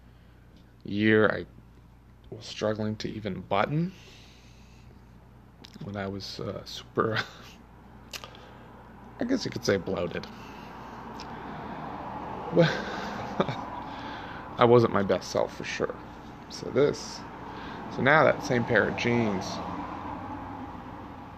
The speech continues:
it's kind of annoying though. Um,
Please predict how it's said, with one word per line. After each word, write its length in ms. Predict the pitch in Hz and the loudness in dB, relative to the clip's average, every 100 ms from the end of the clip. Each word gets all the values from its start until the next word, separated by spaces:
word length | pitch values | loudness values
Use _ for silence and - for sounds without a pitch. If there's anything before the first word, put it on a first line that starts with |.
| - - - - - - - - - - - - | -14 -14 -14 -14 -14 -16 -16 -14 -14 -16 -14 2
it's 160 | 147 - | 2 6
kind 180 | 196 247 | 6 6
of 100 | 247 | 6
annoying 380 | 185 - - - - - - - - - - - - - - - - - - - - - - - - | 6 4 0 -8 -14 -16 -18 -18 -18 -20 -20 -20 -20 -20 -20 -20 -20 -20 -20 -20 -20 -20 -20 -20 -6
though. 80 | 113 | 0
Um, 380 | 110 107 104 107 | 0 0 -4 -6